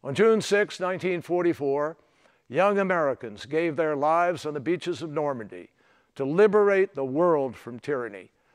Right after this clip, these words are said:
Out of the ashes of that war, we made peace and rebuilt the world.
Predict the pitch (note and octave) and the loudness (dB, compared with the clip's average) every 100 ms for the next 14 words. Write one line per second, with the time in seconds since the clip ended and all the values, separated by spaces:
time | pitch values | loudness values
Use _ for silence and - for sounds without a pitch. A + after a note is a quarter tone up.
0 | _ _ _ _ E3 G3+ F3+ F3+ F3 F#3 | _ _ _ _ 4 4 4 4 4 2
1 | G3 F3+ E3 E3 F3 D3+ E3 F3 F3+ C#3 | 0 -2 -2 -2 -2 -2 -2 0 -2 -2
2 | E3+ F3+ D#3+ E3+ D#3+ C3+ D#3 E3 D#3 D#3+ | -4 -4 -2 -4 -6 -6 -2 -2 -2 -6
3 | D3 A#2 D#3+ C#3+ D3 D#3 - C3+ D3 D#3 | -6 -6 -6 -2 0 -2 -2 -2 2 2
4 | C3+ G#2 | 2 -2